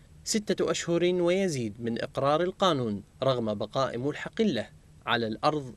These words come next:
لا شيء يذكر. يرى المتظاهرون أن شركاء العملية السياسية التي خرجوا لإسقاطها استغلوا تخفيف حدة التظاهرات بسبب تفشي فيروس كورونا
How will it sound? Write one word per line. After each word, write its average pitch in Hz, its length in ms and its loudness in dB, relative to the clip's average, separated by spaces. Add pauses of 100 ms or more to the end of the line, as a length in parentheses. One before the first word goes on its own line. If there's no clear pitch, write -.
لا 127 200 0
شيء 143 340 -2
يذكر. - 440 -4 (640)
يرى 214 160 4
المتظاهرون 156 840 0
أن 139 200 -4
شركاء 139 480 -2
العملية 123 600 -4
السياسية 120 600 -4 (100)
التي 120 300 -8
خرجوا 123 420 -2
لإسقاطها 143 840 -2 (140)
استغلوا 151 640 0
تخفيف 135 440 -6
حدة - 360 -6
التظاهرات 139 720 0 (100)
بسبب 131 420 0
تفشي 131 520 -4
فيروس 123 380 0
كورونا 117 400 -2